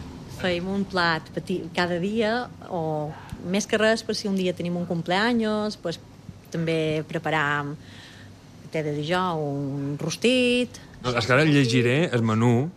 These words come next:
Speaker 2: si m'has demanat permís, però és que, clar, jo ara en aquesta hora, em, te-, començo a tenir gana. Eh, eh, dimarts, pica, pica, dimecres,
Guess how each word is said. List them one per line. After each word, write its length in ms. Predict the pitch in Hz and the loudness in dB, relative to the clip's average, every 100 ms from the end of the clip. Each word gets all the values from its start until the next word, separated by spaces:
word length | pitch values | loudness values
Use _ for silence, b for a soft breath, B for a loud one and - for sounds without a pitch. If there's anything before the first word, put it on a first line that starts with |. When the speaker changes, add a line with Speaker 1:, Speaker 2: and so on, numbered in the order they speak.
| - - | -12 -6
Speaker 2:
si 140 | 123 | 0
m'has 140 | 120 113 | 2 2
demanat 240 | 113 107 | 2 2
permís, 300 | 107 110 143 | 2 2 2
però 140 | - 120 | 2 0
és 60 | 123 | 0
que, 80 | 123 | 2
clar, 220 | 135 135 | 4 2
jo 160 | 107 127 | 2 2
ara 220 | 127 131 | 2 -2
en 60 | 135 | 0
aquesta 300 | 147 - 139 | -2 0 2
hora, 160 | 139 147 B B B B | 2 0 B B B B
em, 320 | - 127 123 117 | -6 -4 -4 -6
te-, 120 | 113 | 0
començo 240 | 131 139 | 2 2
a 20 | 135 | 2
tenir 160 | 143 139 | 4 4
gana. 320 | 151 143 151 156 B B - | 4 4 0 -4 B B -2
Eh, 80 | 151 | 0
eh, 400 | 160 170 165 160 156 | 2 4 4 4 4
dimarts, 340 | 214 170 123 196 | 4 4 2 0
pica, 180 | 208 | 0
pica, 360 | 220 165 127 113 | 0 0 0 -2
dimecres, 420 | 117 175 180 160 | 0 2 2 2